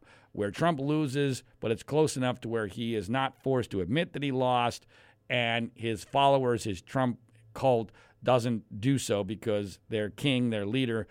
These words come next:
told them not to. And this has turned out exactly as we anticipated, only worse. I mean, I have to say that in my own personal <laughs> experience, I,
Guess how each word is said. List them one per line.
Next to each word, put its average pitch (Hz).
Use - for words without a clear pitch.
told 135
them 113
not 120
to. 78
And 110
this 123
has 120
turned 135
out 113
exactly 113
as 127
we 120
anticipated, 131
only 147
worse. 190
I -
mean, 147
I 190
have 240
to 214
say 160
that 147
in 135
my 127
own 147
personal 160
<laughs> -
experience, 185
I, -